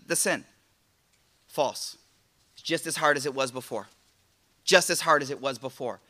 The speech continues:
Does that mean things are gonna be easy? No, nothing in life is easy. But what we're realizing is you can either suffer the difficulty right now of doing it, or you can suffer the, uh, regret of missing the opportunity.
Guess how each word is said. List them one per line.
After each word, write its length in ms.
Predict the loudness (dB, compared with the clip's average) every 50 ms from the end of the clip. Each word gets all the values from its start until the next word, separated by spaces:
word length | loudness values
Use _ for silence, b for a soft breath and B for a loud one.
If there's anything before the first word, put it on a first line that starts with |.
| b b b b b
Does 100 | 6 8
that 160 | 8 8 8
mean 140 | 6 2 2
things 260 | 2 0 0 2 2
are 80 | 2 2
gonna 140 | 2 -2
be 200 | -2 -4 -6 -6
easy? 160 | -6 -6 -4 0
No, 140 | 0 0
nothing 320 | 2 2 0 0 0 -2 -4
in 80 | -2
life 240 | -2 -2 -2 -4 -6
is 140 | -8 -10 -6
easy. 480 | -4 -4 -4 -4 -6 -10 -14 -16 -18 _ _ _ _ _ _ _ _ _ _ _ _ _ _ _ _ 4
But 140 | 4 4 6
what 100 | 6 4
we're 140 | 4 4 4
realizing 560 | 4 6 6 8 8 8 8 6 4 -2 -2
is 220 | -2 -4 -4 -8 b b b b _ _ _
you 160 | -8 -8 -6 -4
can 160 | -2 -2 -2
either 220 | 0 0 0 0
suffer 400 | 0 2 2 2 2 2 0 0
the 100 | 0 0
difficulty 680 | 0 0 -2 0 -2 -4 -2 0 -2 -2 -2 -6 -8 -4
right 280 | 2 4 4 4 4 4
now 320 | 4 6 6 6 6 6
of 140 | 4 2 4
doing 320 | 4 4 4 4 2 0
it, 180 | 2 0 0 0 B B B B
or 120 | 4 4
you 120 | 4 4 2
can 100 | 0 0
suffer 300 | 2 2 0 0 0 -4
the, 160 | 0 2 2
uh, 100 | 2 0 -2 -10 _ _ _ _ _ _ _ _ _ -12
regret 480 | -10 -10 -8 0 6 8 8 8 8 6
of 140 | -4 -4 -2
missing 260 | -2 -4 -4 -4 -4
the 100 | -4 -2
opportunity. 640 | -2 -4 -4 -4 -8 -8 -8 -8 -8 -10 -12 -14 -20